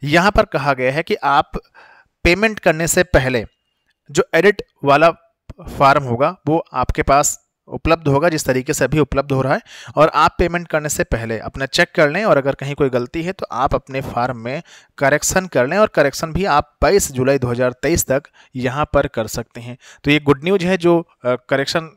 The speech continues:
करना चाह रहे थे, पेमेंट जिनका नहीं हो पाया वो अपना इस तरीके से करेक्शन कर सकते हैं। बाकी जिसने पेमेंट कर दिया है और करेक्शन करना चाह रहे हैं तो उनको बस अब यही करना होगा कि अपने फॉर्म को सबसे पहले कैंसिल करिए।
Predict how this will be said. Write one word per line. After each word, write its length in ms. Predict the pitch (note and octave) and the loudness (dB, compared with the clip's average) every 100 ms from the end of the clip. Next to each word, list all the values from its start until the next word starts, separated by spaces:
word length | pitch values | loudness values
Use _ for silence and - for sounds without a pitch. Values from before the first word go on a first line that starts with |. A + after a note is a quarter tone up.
| _ | _
करना 220 | C#3+ D3 D3 | -8 -6 -4
चाह 220 | C#3 D3+ | 0 2
रहे 140 | D#3 | 0
थे, 220 | C3+ E3 G3+ | -2 -4 -6
पेमेंट 360 | - B2+ C#3 D3 | -10 -8 -6 -6
जिनका 260 | C#3+ D3 C3 | -8 -6 -6
नहीं 180 | C3 | -4
हो 80 | D3+ | -4
पाया 240 | B2 C#3 F3 | 0 0 0
वो 140 | C3+ | -2
अपना 280 | B2 C3+ C#3 - | -2 -6 -10 -10
इस 120 | C#3+ | -8
तरीके 280 | C3 B2 C3 | -6 -8 -8
से 100 | C3+ | -8
करेक्शन 320 | B2 A#2+ - | -4 -6 -6
कर 160 | B2+ A#2+ | -6 -4
सकते 280 | C#3+ - D3+ | -4 -8 -12
हैं। 140 | F#3 - - - - | -14 -16 -20 -20 -6
बाकी 240 | - D3 G3 | 0 2 0
जिसने 240 | F3+ F#3+ | -4 -4
पेमेंट 320 | F#3 D3+ D#3+ D#3 | -4 -4 -4 -2
कर 180 | C3 | -2
दिया 220 | C3+ D#3+ E3 | -2 -4 -2
है 180 | F3+ F3+ - - | -4 -6 -14 -6
और 260 | B2+ C#3 A2 _ | 0 0 0 _
करेक्शन 460 | C#3 C3 - E3+ D#3 - | -4 -4 -4 -6 -8 -10
करना 260 | C3 C#3 D3 | -8 -6 -6
चाह 300 | - C3 D3 | 0 0 0
रहे 140 | C3+ | -4
हैं 160 | D3 F#3+ _ - | -8 -12 _ -14
तो 120 | - | -10
उनको 720 | E3+ F#3+ F#3+ - G#3 G#3+ G#3 _ _ _ | -8 -10 -12 0 4 4 2 _ _ _
बस 220 | E3 - | -4 -4
अब 160 | D#3+ C#3+ | -4 -4
यही 220 | B2+ E3 | -2 -2
करना 260 | F3+ E3 C#3+ | 0 0 0
होगा 300 | A#2+ B2 F#3 G#3 - - - | 0 0 -2 -4 -14 -16 -10
कि 60 | G#3 | -2
अपने 320 | - - F#3 | 0 0 -4
फॉर्म 340 | - C#3+ C#3 | 0 2 2
को 120 | D#3 F3 | 0 -4
सबसे 280 | - - | -4 -6
पहले 220 | - C#3+ C3+ | -6 -4 -6
कैंसिल 440 | _ A#2 A#2+ A#2+ F3 | _ -10 -6 -6 -6
करिए। 300 | F3 F3 | -4 -4